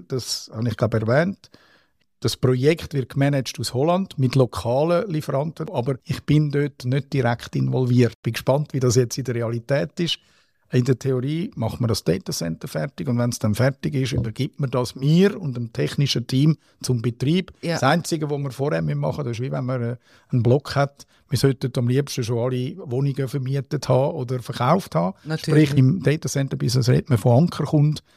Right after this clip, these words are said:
Speaker 1: dass man schon einen grösseren Kunden hat, bevor dass man dann schon, äh, live geht. Das ist meine Aufgabe. Und da bin ich gespannt, wie das geht, weil ich habe da einen Vergleich interessanterweise zu dem,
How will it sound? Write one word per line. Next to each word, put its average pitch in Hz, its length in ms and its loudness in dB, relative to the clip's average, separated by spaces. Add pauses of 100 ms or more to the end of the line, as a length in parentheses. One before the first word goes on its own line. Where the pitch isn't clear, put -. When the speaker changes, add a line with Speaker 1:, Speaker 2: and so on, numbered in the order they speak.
Speaker 1:
dass - 140 -4
man 123 80 2
schon 117 140 2
einen 110 60 6
grösseren 117 420 0
Kunden 117 260 -4
hat, 139 380 0 (340)
bevor 123 300 0
dass 123 160 0
man 127 100 0
dann 113 200 2
schon, 113 380 0
äh, 117 160 -2
live 101 380 -4
geht. - 360 -4 (380)
Das 113 180 0
ist 123 140 0
meine 123 240 4
Aufgabe. 120 320 -2
Und 110 100 0
da 156 60 4
bin 196 140 0
ich 208 80 -2
gespannt, 180 360 -4
wie 165 60 -8
das - 180 -10
geht, 185 440 -4 (280)
weil 139 120 0
ich 131 100 0
habe 139 100 0
da 135 160 0
einen 135 120 0
Vergleich 135 580 -2
interessanterweise 151 920 0
zu - 120 -6
dem, 117 340 0